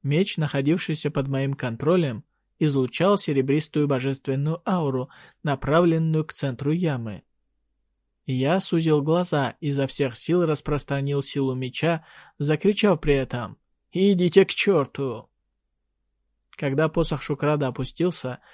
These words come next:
священный меч, несущий божественную ауру, исчез в яме.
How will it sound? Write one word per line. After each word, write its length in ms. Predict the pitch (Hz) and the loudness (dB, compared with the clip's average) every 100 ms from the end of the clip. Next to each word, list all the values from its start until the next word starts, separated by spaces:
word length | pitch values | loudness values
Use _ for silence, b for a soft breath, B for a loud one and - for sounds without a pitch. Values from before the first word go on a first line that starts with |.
| B B | B B
священный 680 | - 147 143 - 214 226 226 | -6 -2 -2 0 2 2 2
меч, 360 | 233 226 - - | 2 0 0 -4
несущий 520 | 143 139 - 151 147 | -6 -4 -2 -2 -2
божественную 800 | 147 131 143 - 143 131 131 131 | -2 0 -2 -4 -6 -4 -4 -4
ауру, 380 | 156 160 160 160 143 | -4 -2 0 -2 -4
исчез 380 | 143 - 135 | -6 -4 -4
в 80 | 139 | -2
яме. 520 | 180 185 143 123 123 | -2 -2 -4 -8 -12